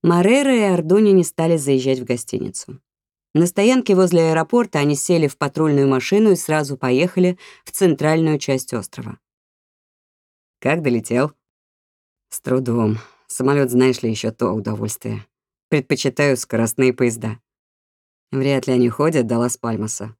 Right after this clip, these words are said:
усмехнулся Морейра и тотчас перешёл к подробному описанию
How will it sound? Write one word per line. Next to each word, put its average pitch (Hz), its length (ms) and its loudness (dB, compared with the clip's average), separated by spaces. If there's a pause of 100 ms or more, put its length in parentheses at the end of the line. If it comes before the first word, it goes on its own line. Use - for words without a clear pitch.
усмехнулся 123 580 -4
Морейра 120 480 0
и 113 40 -4
тотчас - 420 -6
перешёл 131 480 -4
к - 60 -20
подробному 127 500 0
описанию 120 680 -2